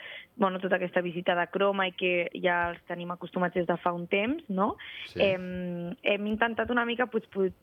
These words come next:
Speaker 1: avui poder fer una explicació, bueno, un, com explica, com deia l'Alícia, refrescar tot el tema de Croma, però també curiositats, no? Que al final, eh,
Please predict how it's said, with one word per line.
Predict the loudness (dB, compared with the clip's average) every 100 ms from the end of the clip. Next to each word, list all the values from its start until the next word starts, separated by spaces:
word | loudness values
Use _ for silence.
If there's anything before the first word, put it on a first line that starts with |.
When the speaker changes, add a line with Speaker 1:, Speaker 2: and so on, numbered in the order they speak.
| -2
Speaker 1:
avui | 0 2 2 2 0 2
poder | 0 2
fer | 2 2 2 0 0
una | -2
explicació, | -4 -2 0 0 0 2 4 4 4
bueno, | 2 0
un, | -4 -4
com | 0 0 0
explica, | -4 -4 0 0
com | 2
deia | 4
l'Alícia, | 4 2 0 0 0 0 -4 -16 -4 0
refrescar | 2 0 -2 -2 -2
tot | 0 0
el |
tema | 0 0
de | 0
Croma, | 2 2 2
però | 2 2
també | 2 0 0 2 0 -4 -12 -6 2
curiositats, | 2 4 2 2 2 0 -4
no? | -2 0
Que | 0
al | -2 0
final, | 2 2 2 2 2
eh, | 2